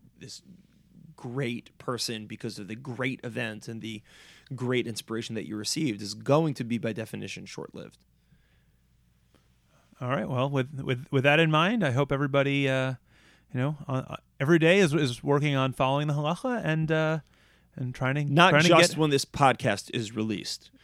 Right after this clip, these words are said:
Speaker 1: which many
Speaker 2: No.
Speaker 1: have likened to Sinai
Speaker 2: Moments of
Speaker 1: i-,
Speaker 2: inspiration.
Speaker 1: i-, itself.
Speaker 2: It's a great moment of inspiration. <laughs> That's how I feel when we record. But anyway,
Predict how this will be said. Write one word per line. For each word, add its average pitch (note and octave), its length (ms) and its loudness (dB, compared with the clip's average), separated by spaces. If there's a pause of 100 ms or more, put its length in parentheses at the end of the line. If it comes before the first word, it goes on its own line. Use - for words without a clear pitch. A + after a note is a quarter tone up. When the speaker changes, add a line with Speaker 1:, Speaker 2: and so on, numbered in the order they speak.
(160)
Speaker 1:
which D3 220 6
many D#3 320 8
Speaker 2:
No. B2+ 60 8
Speaker 1:
have C3+ 540 6
likened C3 680 4
to G#2 440 -2 (200)
Sinai A2+ 760 2
Speaker 2:
Moments D#3 280 4
of D3+ 60 -2
Speaker 1:
i-, D3 40 2
Speaker 2:
inspiration. C3 580 -2
Speaker 1:
i-, - 40 -6
itself. A2 440 -2
Speaker 2:
It's C#3+ 120 -14
a D#3 60 -10
great C#3+ 260 -2
moment D#3+ 200 -4
of C3+ 160 -12
inspiration. D#3 800 -10 (220)
<laughs> - 240 -18
That's E3+ 120 -2
how F3+ 140 6
I D#3 80 6
feel C#3+ 140 6
when B2+ 80 2
we B2 80 0
record. B2 420 -4 (240)
But E3+ 100 0
anyway, C#3 300 4